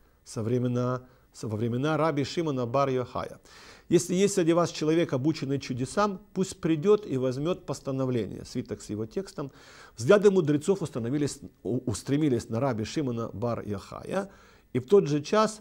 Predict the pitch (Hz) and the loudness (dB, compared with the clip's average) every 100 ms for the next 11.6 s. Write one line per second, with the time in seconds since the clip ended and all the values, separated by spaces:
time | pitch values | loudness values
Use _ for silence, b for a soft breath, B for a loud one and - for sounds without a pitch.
0 | - - 156 160 160 143 - - 202 180 | -12 -2 0 2 0 -2 -8 -2 0 0
1 | 160 143 - 131 160 185 156 139 143 139 | -2 -4 -4 -4 0 0 0 0 -2 -2
2 | 156 - 139 127 123 143 151 B B B | -8 -2 0 0 2 2 0 B B B
3 | - 117 147 185 180 156 - - - 156 | -4 2 4 4 4 2 -8 -10 -8 -4
4 | 190 135 - - - b b - 131 120 | -2 -2 -6 -18 -18 b b -12 -4 -2
5 | 120 - 135 123 123 _ _ _ 240 - | -2 -2 -4 -6 -6 _ _ _ -20 -10
6 | 117 120 117 117 _ _ _ 120 123 98 | -4 -2 -2 -6 _ _ _ -6 -4 -4
7 | - _ _ _ _ b b - - 151 | -8 _ _ _ _ b b -6 -2 2
8 | 175 117 - - 120 120 113 117 113 - | 2 0 -4 -8 -2 -2 0 -2 -4 -10
9 | _ - - 110 107 110 110 - 131 120 | _ -18 -10 -8 -8 -8 -8 -6 -4 -4
10 | 117 120 - 117 - - 104 110 113 113 | -6 -10 -14 -14 -14 -16 -8 -4 -4 -6
11 | b b _ 113 110 | b b _ -10 -10